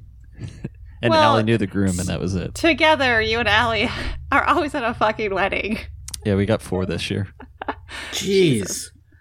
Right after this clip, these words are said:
Speaker 1: So that's the first of three. The rest, I think, are all in October. So it'll be like
Speaker 2: Jesus.
Speaker 1: back to back to back.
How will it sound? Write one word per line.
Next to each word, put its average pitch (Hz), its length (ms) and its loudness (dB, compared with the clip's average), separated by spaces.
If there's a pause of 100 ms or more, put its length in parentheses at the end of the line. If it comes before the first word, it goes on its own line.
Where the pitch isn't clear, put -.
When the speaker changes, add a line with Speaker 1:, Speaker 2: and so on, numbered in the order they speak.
(120)
Speaker 1:
So - 100 -6
that's 110 160 -6
the 107 60 -6
first - 360 -4
of - 140 -16
three. - 320 -6 (960)
The 107 60 -2
rest, 104 320 0
I 98 140 2 (200)
think, - 280 -8
are 98 180 0
all 98 180 2
in 92 80 0
October. 104 640 -2 (260)
So - 200 -8
it'll 90 160 -2
be 98 160 -2
like 87 240 -2
Speaker 2:
Jesus. - 480 -4
Speaker 1:
back 92 220 -2
to - 60 -4
back 87 260 -6
to - 60 -16
back. - 360 -12